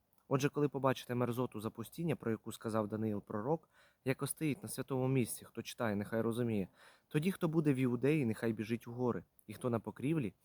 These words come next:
той нехай не сходить взяти щонебудь із дому свого,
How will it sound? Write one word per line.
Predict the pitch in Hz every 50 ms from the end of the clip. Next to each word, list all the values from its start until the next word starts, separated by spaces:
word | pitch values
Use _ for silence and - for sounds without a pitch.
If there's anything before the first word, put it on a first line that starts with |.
| - - - - - _ _ _ -
той | - 123 139
нехай | 147 135 110 - 107 107
не | 104 104
сходить | 101 - - 123 120 117 107 98
взяти | 98 98 117 113 - 110
щонебудь | - - 104 107 117 113 107 104 -
із | 107 101 104
дому | 123 139 147 143
свого, | 127 - - 120 117 120 113